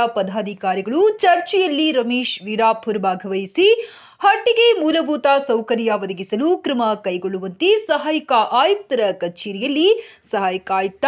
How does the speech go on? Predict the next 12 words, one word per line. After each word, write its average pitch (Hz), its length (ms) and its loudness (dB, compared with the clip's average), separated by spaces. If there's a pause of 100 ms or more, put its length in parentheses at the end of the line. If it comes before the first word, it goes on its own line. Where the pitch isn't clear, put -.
(280)
ಅವಿನಾಶ್ 359 600 0
ಶಿಂದೆ 196 380 -6
ಅವರಲ್ಲಿ 220 680 -2 (300)
Center 480 400 2
of 453 420 2
Indian 381 480 0
Trade 302 460 0
Union, 302 460 0 (260)
ಭಾರತ 214 460 -2 (360)
ಪ್ರಜಾಸತ್ತಾತ್ಮಕ 285 1160 0 (240)
ಯುವಜನಾ 226 480 -2
ಫೆಡರೇಷನ್, 247 800 -2